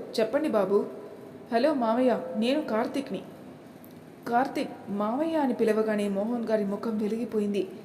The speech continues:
"చెప్పు బాబు." "నాకు సమీర నచ్చింది. నేను సమీరాకి నచ్చానో లేదో తెలీదు. తనకి నచ్చితే మంచి రోజు చూసుకుని ముహూర్తాలు పెట్టుకుందాం" అని కార్తీక్ అనగానే మోహన్ గారు కంటతడితో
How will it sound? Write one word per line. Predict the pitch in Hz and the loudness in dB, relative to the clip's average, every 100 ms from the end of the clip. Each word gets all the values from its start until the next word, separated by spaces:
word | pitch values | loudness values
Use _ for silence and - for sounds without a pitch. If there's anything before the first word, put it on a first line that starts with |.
| - - - - 262 | -16 -16 -14 -4 -2
"చెప్పు | 269 370 | 2 4
బాబు." | 285 202 214 302 - - - - - - - | 4 4 2 0 -6 -12 -14 -16 -16 -14 2
"నాకు | 233 233 269 | 4 4 2
సమీర | 330 247 254 320 | 2 2 2 2
నచ్చింది. | 262 202 190 214 190 - | 2 2 0 -2 -2 -2
నేను | 208 226 240 | 2 4 4
సమీరాకి | 233 220 214 247 247 202 | 2 2 4 4 2 0
నచ్చానో | 190 190 240 233 | -2 0 2 4
లేదో | 214 208 | 4 4
తెలీదు. | 214 196 202 196 - - - - | 4 2 2 2 -2 -8 -12 0
తనకి | 226 220 208 | 0 2 0
నచ్చితే | 202 208 269 269 262 | 0 0 0 0 2
మంచి | 220 262 | 0 0
రోజు | 302 277 220 | 0 0 -2
చూసుకుని | 208 220 226 | -2 -2 -2
ముహూర్తాలు | 196 208 - 226 202 | -2 -2 0 2 2
పెట్టుకుందాం" | 202 - 214 196 190 - - - - | 0 -2 -2 0 -2 -6 -14 -14 -4
అని | 196 196 | -2 -2
కార్తీక్ | 190 196 202 220 214 | 0 -2 -2 -2 -2
అనగానే | 190 202 202 202 | -2 -2 0 0
మోహన్ | 196 202 226 214 | 0 0 0 0
గారు | 208 196 | 0 0
కంటతడితో | 196 190 196 233 208 202 196 | -2 -2 -2 0 0 2 0